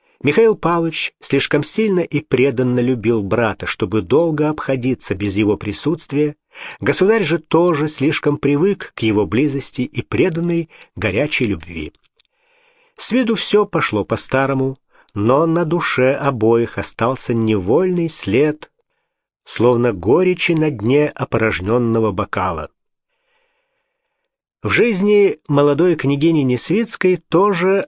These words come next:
оказывалось мало света и радости. Пропасть,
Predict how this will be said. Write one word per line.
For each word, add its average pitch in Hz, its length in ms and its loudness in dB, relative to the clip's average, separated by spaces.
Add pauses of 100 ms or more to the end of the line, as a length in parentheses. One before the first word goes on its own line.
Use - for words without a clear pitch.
оказывалось 151 880 -2
мало 113 400 0
света 110 500 -2
и 110 60 2
радости. 107 800 -4 (500)
Пропасть, 180 680 0